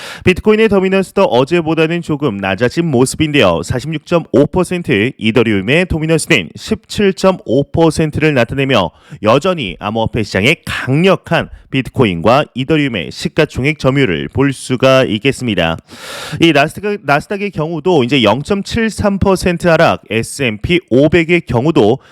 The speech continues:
일점공팔 퍼센트 하락 마감을 하면서 이 상관관계가 다시금 높아지고 있는 것이 아닌가, 디커플링이 아니라 커플링이 서서히 다시 되는 것이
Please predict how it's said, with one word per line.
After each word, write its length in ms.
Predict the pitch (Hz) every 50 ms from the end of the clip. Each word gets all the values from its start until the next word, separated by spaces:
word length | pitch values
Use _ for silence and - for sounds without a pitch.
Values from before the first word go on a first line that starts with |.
| - 131
일점공팔 920 | - - 214 226 214 - - 208 202 196 - - 151 160 165 - 175 170 165
퍼센트 480 | - - 165 156 - - 151 135 - 165
하락 420 | 160 156 165 151 113 78 - -
마감을 500 | 82 90 92 - - 110 117 151 180 180 175
하면서 640 | - 185 180 175 151 117 101 - 160 151 110 87 - - - - -
이 140 | - 127 120
상관관계가 880 | - - - 208 214 220 220 214 208 202 190 185 175 165 165 156 165 175
다시금 460 | - 147 135 127 - 143 147 110 90
높아지고 600 | 85 120 156 - - 180 180 165 - 156 160 156
있는 220 | 156 151 151 147
것이 240 | 135 139 131 - 156
아닌가, 600 | 82 98 110 135 151 139 117 123 139 127 98 82 - - - - - -
디커플링이 600 | - 156 151 - 180 - - 170 165 160 156 151
아니라 300 | 135 123 123 127 156 180
커플링이 640 | - - 185 - - 180 165 156 143 117 92 85 78
서서히 520 | - - 143 131 127 - - 120 135 147
다시 260 | - 147 135 - -
되는 220 | - 143 143 139 131
것이 220 | 139 131 - -